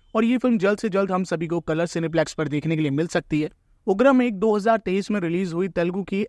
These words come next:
एक्शन थ्रिलर फिल्म है। इस फिल्म को डायरेक्ट किया है विजय ने और इस फिल्म में हम सभी को नजर आए अलारी नरेश और मीना मेनन। और बात करें अगर इस फिल्म के हिंदी डब्ड वर्जन की, तो इस फिल्म की हिंदी डब्ड वर्जन की रिलीज डेट अब आउट हो चुकी है।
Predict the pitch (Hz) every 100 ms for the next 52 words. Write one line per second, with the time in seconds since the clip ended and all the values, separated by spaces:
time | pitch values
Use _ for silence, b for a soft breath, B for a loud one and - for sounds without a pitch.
0 | - 165 - 208 185 165 175 185 160 165
1 | 156 - _ - 196 220 220 185 170 185
2 | - 175 175 151 147 165 147 - _ _
3 | 196 226 233 247 247 220 214 214 208 170
4 | 156 175 175 - 156 160 180 160 160 165
5 | - 165 147 147 170 180 156 160 147 147
6 | _ _ - 190 175 190 233 226 233 226
7 | 208 226 - 196 - 202 208 190 180 214
8 | 190 180 170 160 156 180 170 180 175 185
9 | - 190 180 165 185 180 165 165 160 165
10 | 175 170 151 170 151 170 165 160 156 143
11 | 143 160 165 147 151